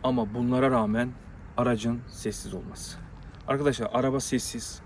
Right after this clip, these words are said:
Yol, yol akışında normal asfalt bir yolda gittiğinizde motor bir ses, motor sesini zaten duymuyorsunuz. Motor sesini hissedemiyorsunuz zaten. O yüzden akışkanlığı çok iyi, sesi çok iyi. Renault motoru çok iyi rafine etmiş bence.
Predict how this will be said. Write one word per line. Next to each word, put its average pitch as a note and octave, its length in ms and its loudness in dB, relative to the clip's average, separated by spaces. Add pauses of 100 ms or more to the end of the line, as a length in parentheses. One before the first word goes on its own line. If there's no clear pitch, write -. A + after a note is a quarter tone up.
(360)
Yol, C#3 260 8 (440)
yol C#3 180 10
akışında A#2+ 640 4 (540)
normal B2 400 4
asfalt C3 440 4
bir A#2+ 100 4
yolda A2 300 4
gittiğinizde A2+ 760 2 (280)
motor C#3 320 -4
bir B2+ 60 -6
ses, - 260 -2
motor B2 260 -2
sesini C3 300 -2
zaten B2+ 280 -2
duymuyorsunuz. G2+ 500 -2
Motor - 180 -4
sesini - 340 -8
hissedemiyorsunuz G#2+ 880 -2
zaten. A#2+ 320 -6 (360)
O E3 120 8
yüzden C#3+ 240 4
akışkanlığı C3 560 2
çok - 280 2
iyi, C3 140 2 (260)
sesi - 600 2
çok - 320 6
iyi. B2+ 200 2 (300)
Renault D3 440 6 (880)
motoru C#3+ 540 6
çok - 260 0
iyi B2+ 220 2
rafine A#2 300 2
etmiş - 360 -2
bence. A2+ 360 4